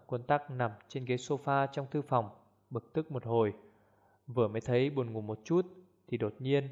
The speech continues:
lại nghe thấy tiếng sầm vang lên từ phòng bên cạnh. Hình như là tiếng vật nặng đập xuống sàn nhà. Cô ta lại làm gì vậy? Anh khó chịu mặc áo, rồi ngồi dậy, cau mày chạy ra ngoài xem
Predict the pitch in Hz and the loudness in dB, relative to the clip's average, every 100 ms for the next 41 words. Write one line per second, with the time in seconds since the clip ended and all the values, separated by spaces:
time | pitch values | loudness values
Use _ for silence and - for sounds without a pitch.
0 | - - _ _ - 117 127 127 123 123 | -12 -20 _ _ -2 0 0 2 4 4
1 | 131 135 135 - 131 117 98 - _ - | 0 -4 -6 4 4 4 0 -14 _ -14
2 | 127 127 131 131 131 131 127 127 104 117 | 0 2 2 0 0 -4 -4 -2 0 2
3 | 127 139 123 - - _ _ _ _ _ | 4 6 6 4 -18 _ _ _ _ _
4 | _ 127 104 113 139 117 - 117 127 139 | _ -8 -6 -2 2 2 2 2 0 -4
5 | 123 117 117 117 - - _ - 123 110 | -2 0 2 2 0 -18 _ -4 -2 -2
6 | - 123 - 127 113 113 107 92 - _ | -4 -8 -4 -2 0 2 2 -2 -12 _
7 | _ _ _ _ _ - 123 - 123 120 | _ _ _ _ _ -6 -4 0 2 2
8 | 113 110 104 - 107 - 113 71 - - | 2 -2 -4 -6 -2 6 6 6 -6 -20
9 | _ _ _ _ _ _ _ 127 123 120 | _ _ _ _ _ _ _ -6 -4 -6
10 | 120 123 120 139 110 107 104 104 - 117 | -6 -6 -4 -4 -2 -4 -6 -6 2 2
11 | 127 170 - - - 127 104 110 104 - | 2 0 -12 -20 -8 -6 -4 -4 -4 2
12 | 117 107 - - _ _ - 127 123 117 | 2 2 -4 -20 _ _ -2 -2 0 -2
13 | 98 - 127 117 135 131 117 101 - | -2 -6 -10 -8 -6 -2 0 -2 -4